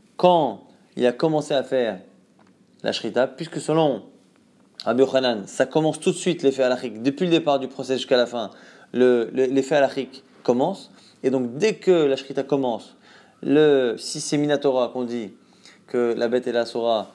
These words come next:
euh, Be'ana à cause de Cholin Ba'azara, à ce moment-là la bête devient interdite à tout profit, elle n'appartient plus à son maître,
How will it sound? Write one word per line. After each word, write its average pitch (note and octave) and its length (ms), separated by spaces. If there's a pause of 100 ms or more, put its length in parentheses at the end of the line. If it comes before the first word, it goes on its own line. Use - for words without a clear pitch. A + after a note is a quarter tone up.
(360)
euh, A2 280
Be'ana A#2+ 480
à A2+ 80
cause A2+ 280
de G#2+ 280 (420)
Cholin B2+ 220
Ba'azara, A2+ 600 (160)
à A2+ 60
ce - 100
moment-là A#2+ 180
la A#2 40
bête A#2+ 140
devient A#2+ 180
interdite B2 560 (300)
à - 80
tout C#3 120
profit, C3 400
elle C#3+ 100
n'appartient B2 300
plus E3 140
à - 20
son D#3 140
maître, C#3+ 220